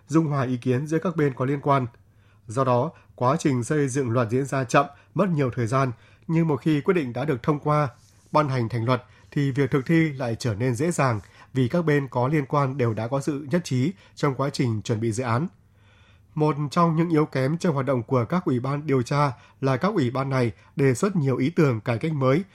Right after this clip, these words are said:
nhưng thường lại không chú ý đầy đủ đến nguồn tài chính để thực thi những giải pháp đề xuất đó. Vì thế, trong những năm gần đây, khi xây dựng các dự án luật, người ta đã chú ý nhiều hơn đến khía cạnh tài chính ngân sách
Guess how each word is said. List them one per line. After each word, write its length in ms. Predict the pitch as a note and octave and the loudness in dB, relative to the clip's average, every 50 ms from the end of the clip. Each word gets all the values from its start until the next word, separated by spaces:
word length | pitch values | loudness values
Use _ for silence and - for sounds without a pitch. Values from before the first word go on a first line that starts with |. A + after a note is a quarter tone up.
| - - _ _ - | -20 -20 _ _ -2
nhưng 260 | C3 C3 C#3 C#3 C#3 | 0 0 2 2 0
thường 260 | B2 D3 C#3 B2+ A#2 | 2 2 2 2 2
lại 140 | A#2+ B2+ A2+ | 0 -2 -2
không 260 | A2+ - D3 D3 C#3+ | -2 -2 0 0 0
chú 140 | B2+ - C#3+ | 0 0 0
ý 160 | B2+ B2 B2+ | 0 0 0
đầy 180 | E3+ F3+ C3 B2 | 2 2 2 4
đủ 220 | B2 C3+ B2+ A2+ - - - _ | 6 4 4 4 0 -6 -14 _
đến 200 | - A#2+ B2 D#3+ | -2 -2 0 0
nguồn 220 | F3 E3 C#3+ A#2+ A2 | 2 0 0 0 -2
tài 140 | - A2+ A2 | -4 -4 -2
chính 260 | - B2+ B2 C3+ F#3+ - - - - - | 0 0 0 0 -2 -6 -8 -20 -10 -4
để 140 | D3+ B2+ A#2+ | -2 0 0
thực 160 | - C3 A#2 | 0 0 0
thi 220 | - D3+ C#3+ C#3 B2 | 0 0 0 2 0
những 140 | C3+ D3+ F3 | 0 -2 -2
giải 220 | - D3+ B2 G#2+ | -2 -2 -4 -4
pháp 280 | - - D3 E3+ F3 - | -2 -2 -2 -2 -2 -2
đề 140 | A2+ G#2+ | -4 -4
xuất 160 | G2+ - D#3+ D3 | -2 -4 -2 0
đó. 260 | B2+ B2 B2 C#3+ F#3 - _ _ _ _ _ _ _ - _ _ _ _ - | 0 0 0 0 -2 -6 _ _ _ _ _ _ _ -20 _ _ _ _ -2
Vì 140 | - D3+ D3+ | 0 0 2
thế, 260 | C#3 D3 C#3 D3 E3 E3+ | 4 4 4 4 4 4
trong 160 | - F3 D#3+ | 2 2 2
những 120 | D#3+ E3+ | 2 2
năm 140 | F3 E3 D#3 | 2 0 2
gần 120 | D3 B2+ | 0 0
đây, 240 | B2 D3 D3+ D3+ C#3+ - - - - | 0 2 2 2 0 -2 -6 -16 -12
khi 240 | - - F3+ E3+ E3 | -2 4 6 6 6
xây 140 | D#3 F3 D#3+ | 6 6 4
dựng 220 | D3 D3+ B2+ A#2+ | 4 4 2 2
các 180 | A#2 F3 F#3 E3+ | 2 0 0 2
dự 80 | D#3 | 2
án 120 | C3 B2 D3+ | 2 2 6
luật, 180 | D#3+ C#3+ C3+ - - _ _ _ _ _ - | 4 4 4 2 -4 _ _ _ _ _ 2
người 140 | D3 D3 | 2 2
ta 200 | C#3 E3 E3 D#3 | 2 2 0 0
đã 100 | D3+ D3 | 0 -2
chú 140 | C3+ - C#3+ | -2 0 0
ý 140 | C3 C3 D#3 | 2 2 2
nhiều 140 | D#3+ E3 C3+ | 2 0 2
hơn 240 | B2 C#3+ D3 D3+ C#3+ - - - - | 2 4 4 2 2 -2 -8 -14 -6
đến 200 | - - C3 C#3 | -2 0 2 0
khía 200 | D3+ - - C#3+ | 0 2 0 0
cạnh 240 | D3+ - F#3 C#3+ C3 | 2 2 -2 -2 -4
tài 200 | A#2+ - A#2+ A#2+ | -4 -2 -2 -2
chính 240 | A#2 - B2+ A#2+ D#3+ | 0 0 0 0 2
ngân 120 | E3+ D#3+ | 0 0
sách 260 | C3 - F3 G3 - | 2 2 0 0 -2